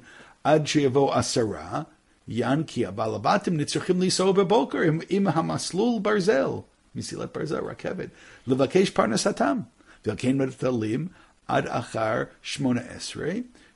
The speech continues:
ואם בינתיים באו עשרה, אומרים ברוך הוא ושמונה עשרה בקול רם. אם שפר עבדי לא אומר ברוך הוא ושמונה עשרה בקול רם.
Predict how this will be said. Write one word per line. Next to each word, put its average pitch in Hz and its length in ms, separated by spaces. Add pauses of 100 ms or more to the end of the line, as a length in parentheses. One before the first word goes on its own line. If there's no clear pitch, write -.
(100)
ואם 185 360
בינתיים 151 580
באו 135 380
עשרה, 196 880
אומרים 185 320
ברוך 185 300
הוא 180 340
ושמונה - 320
עשרה 156 220
בקול 143 360
רם. 82 160 (580)
אם 98 80
שפר - 460
עבדי 101 320
לא 240 120
אומר 240 180
ברוך - 300
הוא 226 180 (540)
ושמונה - 260
עשרה 202 200
בקול 160 400
רם. 98 100